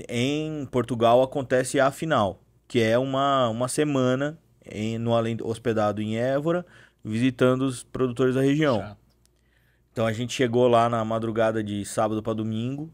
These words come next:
Speaker 1: Aí, domingo, fizemos ali uma, uma turistada em Lisboa. Subimos pra Évora. Na segunda-feira começou, quatro produtores por dia. Então, você vai visitar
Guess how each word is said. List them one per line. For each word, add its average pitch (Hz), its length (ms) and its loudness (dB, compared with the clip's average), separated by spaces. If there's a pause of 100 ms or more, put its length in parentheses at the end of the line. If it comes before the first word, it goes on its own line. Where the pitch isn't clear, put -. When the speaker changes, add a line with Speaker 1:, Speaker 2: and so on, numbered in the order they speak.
(140)
Speaker 1:
Aí, 104 200 -6
domingo, 113 360 -4
fizemos 107 480 -6
ali 101 220 -4
uma, 95 380 -10 (340)
uma 101 100 -10
turistada 104 600 -6
em 101 180 -8
Lisboa. 104 560 -4 (880)
Subimos 113 420 -4
pra 117 200 2
Évora. 131 560 2 (1400)
Na 123 160 2
segunda-feira 127 600 2
começou, 131 460 -4
quatro 117 480 -2
produtores 117 640 -2
por - 160 -2
dia. 95 280 -8
Então, 98 200 -12
você 110 160 -6
vai 110 240 2
visitar 123 680 0